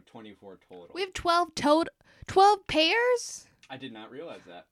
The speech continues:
Speaker 2: I thought it was much less than <laughs> that. Well, Bella breaks
Speaker 1: If that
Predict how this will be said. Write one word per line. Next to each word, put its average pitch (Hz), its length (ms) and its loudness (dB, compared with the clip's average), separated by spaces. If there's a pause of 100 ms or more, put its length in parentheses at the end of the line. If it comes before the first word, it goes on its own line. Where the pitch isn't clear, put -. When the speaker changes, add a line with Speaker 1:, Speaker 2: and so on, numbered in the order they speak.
Speaker 2:
I 269 120 0
thought 285 220 0
it 202 60 -2
was 196 180 -4
much 214 300 -8
less 196 260 -6
than - 180 -4
<laughs> - 0 -
that. - 800 -8 (840)
Well, 220 600 2 (120)
Bella 214 680 0
breaks 202 460 0
Speaker 1:
If 220 120 -4
that 120 200 4